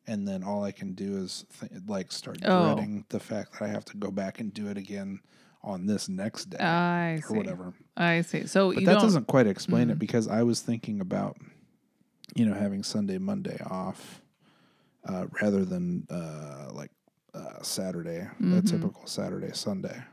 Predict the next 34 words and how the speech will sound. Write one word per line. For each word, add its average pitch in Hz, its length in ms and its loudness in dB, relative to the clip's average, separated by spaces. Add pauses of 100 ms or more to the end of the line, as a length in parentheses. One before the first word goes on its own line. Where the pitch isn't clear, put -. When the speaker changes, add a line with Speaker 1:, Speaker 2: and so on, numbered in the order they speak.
(100)
Speaker 1:
So - 180 -8
I 107 80 -2
don't 120 140 0
know. 95 180 -2 (340)
Speaker 2:
It's - 240 0
funny 214 300 6
Speaker 1:
But 190 80 4
Speaker 2:
because 180 100 0
Speaker 1:
there's 185 220 6
something 139 200 -2
weird 143 200 0
about 175 240 -4 (120)
Sunday, 190 280 -2
man. 180 140 0
Speaker 2:
there's 202 200 6
something 220 320 8
weird 190 160 6
about 185 180 4
Sunday 170 240 4
for - 180 0
you. 156 280 0
Like, - 460 2
w-, 180 180 2
and 180 180 2
we, 185 80 4
even 214 180 6
when 233 160 8
we 175 100 6
moved 170 260 2
to - 60 0
the 160 100 2
coast, 160 400 2
we 165 100 2
moved, 160 460 0